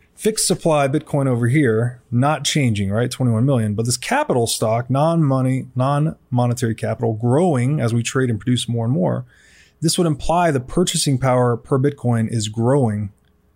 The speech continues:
right? It's a call option on more and more stuff.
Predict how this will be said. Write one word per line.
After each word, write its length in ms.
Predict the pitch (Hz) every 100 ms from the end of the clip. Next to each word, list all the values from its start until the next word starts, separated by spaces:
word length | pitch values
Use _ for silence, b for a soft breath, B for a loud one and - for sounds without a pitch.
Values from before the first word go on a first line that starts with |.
| _
right? 200 | - 123
It's 180 | 120 -
a 120 | - 123
call 300 | - 143 139
option 280 | 120 123
on 100 | 117
more 380 | 113 123 127 127
and 100 | 117
more 260 | 117 117 107
stuff. 680 | - - - 131 - -